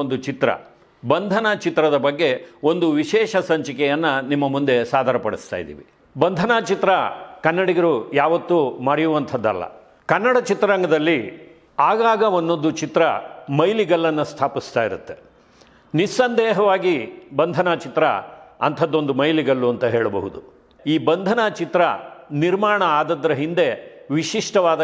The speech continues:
ಕಥಾನಕವೇ ಇದೆ. ಅದನ್ನು ನಿಮಗೆ ತಿಳಿಯಪಡಿಸೋದು ಇವತ್ತಿನ ಸಂಚಿಕೆಯ ಉದ್ದೇಶ.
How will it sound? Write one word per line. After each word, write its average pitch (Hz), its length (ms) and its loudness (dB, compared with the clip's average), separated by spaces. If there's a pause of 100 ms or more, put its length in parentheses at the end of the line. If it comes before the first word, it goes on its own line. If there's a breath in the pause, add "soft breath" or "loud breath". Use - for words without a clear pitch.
ಕಥಾನಕವೇ 151 640 -2
ಇದೆ. 117 200 0 (800 loud breath)
ಅದನ್ನು 214 440 2
ನಿಮಗೆ 170 280 2 (400)
ತಿಳಿಯಪಡಿಸೋದು 170 800 2 (360)
ಇವತ್ತಿನ 180 380 0
ಸಂಚಿಕೆಯ 131 500 0
ಉದ್ದೇಶ. 101 400 -4